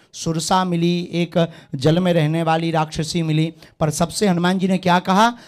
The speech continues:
"राम काज कीन्हे बिन मोहि कहाँ।" इसी प्रकार जब आप काम करोगे तो आपके काम में भी WhatsApp रोड़ा बनेगा, Facebook रोड़ा बनेगी। अब आजकल नया addiction, addition वो चल गया है,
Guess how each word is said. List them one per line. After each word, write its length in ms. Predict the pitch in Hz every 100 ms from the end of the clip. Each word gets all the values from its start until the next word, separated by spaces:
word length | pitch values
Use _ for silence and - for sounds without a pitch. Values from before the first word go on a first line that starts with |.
| -
"राम 580 | 139 165 190 214 233 220
काज 600 | 165 165 156 196 214 185 -
कीन्हे 580 | 170 180 175 160 202 208
बिन 260 | 151 190 214
मोहि 540 | 156 156 190 190 202
कहाँ।" 600 | - 143 135 208 285 - _ _ _ - - - - -
इसी 240 | 151 208 208
प्रकार 460 | 202 190 202 214
जब 200 | 196 190
आप 220 | 190 190
काम 320 | - 180 190 196
करोगे 360 | 196 196 196
तो 120 | 202
आपके 360 | 180 175 - 185
काम 240 | - 165
में 180 | 175 175
भी 100 | 175
WhatsApp 480 | 151 151 156 - 160
रोड़ा 320 | 160 165 160
बनेगा, 560 | 156 156 156 151 151 165 _ _ _ _ _ _ -
Facebook 440 | 156 160 165 170 175
रोड़ा 320 | 165 170 160
बनेगी। 500 | 156 156 156 151 156 - - 170 147
अब 100 | 156
आजकल 420 | 160 165 - 175
नया 440 | 156 160 175 180 -
addiction, 600 | 151 151 156 - 185 170 170
addition 460 | 147 147 156 165
वो 180 | 160 151
चल 220 | 147 127
गया 260 | 117 123 123
है, 260 | 123 208